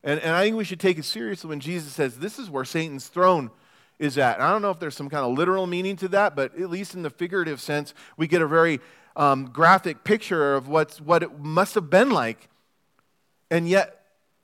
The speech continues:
they did not deny the faith in the midst of this hostile environment. Remember, Jesus had said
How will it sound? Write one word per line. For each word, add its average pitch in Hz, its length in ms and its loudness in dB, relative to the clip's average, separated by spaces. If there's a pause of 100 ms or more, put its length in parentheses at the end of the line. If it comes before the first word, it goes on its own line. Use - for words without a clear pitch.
(120)
they 185 500 4 (180)
did 175 160 0
not 160 240 2
deny 143 300 0
the 135 80 -6
faith 127 420 0
in 127 60 -12
the 123 60 -8
midst 127 220 -8
of 123 60 -20
this 127 140 -12
hostile 113 360 -4
environment. 120 520 -4
Remember, 160 300 2
Jesus 170 440 -6
had 147 200 -2
said 160 300 2